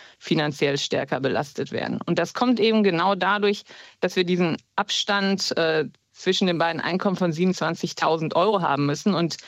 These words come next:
den bekommen sie halt in der Regel nur bei Paaren,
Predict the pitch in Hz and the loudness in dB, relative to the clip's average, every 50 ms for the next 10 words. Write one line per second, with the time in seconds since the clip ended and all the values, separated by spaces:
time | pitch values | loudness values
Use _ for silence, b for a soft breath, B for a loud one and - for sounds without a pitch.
0 | B B B B - 175 180 185 175 175 - - 175 190 233 233 202 202 202 190 | B B B B 2 4 4 4 4 2 0 0 2 4 4 6 6 6 4 4
1 | 185 185 170 175 160 - - 175 175 170 165 165 175 196 202 208 190 190 196 196 | 4 4 2 0 -2 -2 -2 0 2 2 2 4 2 4 4 4 4 4 4 4
2 | 180 160 160 160 - 180 170 175 190 202 208 202 | 2 2 0 0 0 0 2 2 4 2 0 -2